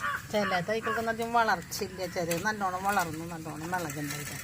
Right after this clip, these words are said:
കണ്ടോ? ഇത് രണ്ടാമത്തെ കട, ഇഷ്ടംപോലെ മിളകുണ്ട് ഇപ്പുറത്തൊക്കെ. പിന്നെ ഇവിടെ ഒരു ചെറിയ കട, ഒപ്പം തന്നെ വാ-, ഒപ്പം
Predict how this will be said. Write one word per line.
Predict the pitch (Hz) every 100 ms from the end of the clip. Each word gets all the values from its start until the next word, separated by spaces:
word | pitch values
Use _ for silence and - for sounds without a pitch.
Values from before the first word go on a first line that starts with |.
| - - - - - 175 170
കണ്ടോ? | 156 139 - - - - - - - - - -
ഇത് | 214
രണ്ടാമത്തെ | 226 202 175 160 - 147
കട, | 156 135 - - - - - - - - - - - - - - - - -
ഇഷ്ടംപോലെ | 277 185 180 175 185 190 208
മിളകുണ്ട് | 208 170 156 151 143 - - - - - - -
ഇപ്പുറത്തൊക്കെ. | - - - 180 - - - - - - - - - - - - - - - - - 1077 1077 - - - 906 1077 1077 1047 - - - - 1077 1077 - - -
പിന്നെ | 214 220
ഇവിടെ | 185 190
ഒരു | 214 233
ചെറിയ | 233 208 185
കട, | 185 180
ഒപ്പം | 170 185 196
തന്നെ | 220 233
വാ-, | 240 226
ഒപ്പം | 202